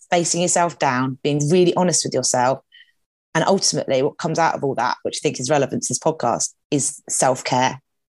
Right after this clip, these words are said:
and recognition that you are enough and recognition that you're incredible and you're going to look after yourself. And that's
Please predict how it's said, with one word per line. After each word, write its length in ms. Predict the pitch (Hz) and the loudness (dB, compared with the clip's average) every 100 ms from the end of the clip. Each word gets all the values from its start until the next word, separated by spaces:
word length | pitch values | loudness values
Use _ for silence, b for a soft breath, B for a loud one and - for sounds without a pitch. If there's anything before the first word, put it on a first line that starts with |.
| - | -2
and 340 | 135 135 131 - - | 0 2 0 -4 -4
recognition 800 | 151 - - 139 - 113 127 - | -4 -2 -4 -2 0 -2 -4 -2
that 160 | 127 - | -2 2
you 140 | 139 | 4
are 180 | 151 143 | 4 4
enough 240 | 131 131 139 | 2 -2 -2
and 80 | 151 | 0
recognition 560 | 151 147 156 151 - 151 | 0 0 0 0 0 0
that 140 | - | 2
you're 180 | 151 143 | 2 2
incredible 540 | 143 185 185 - 123 | 2 2 0 0 0
and 100 | 135 | 0
you're 100 | 139 | 0
going 320 | 127 151 151 | 2 2 2
to 160 | 143 - | 0 0
look 160 | 143 151 | -2 0
after 300 | 160 - 110 | -2 -2 -8
yourself. 400 | 117 156 - - | -6 -4 -4 -2
And 80 | |
that's 320 | 151 - 151 | -2 0 -2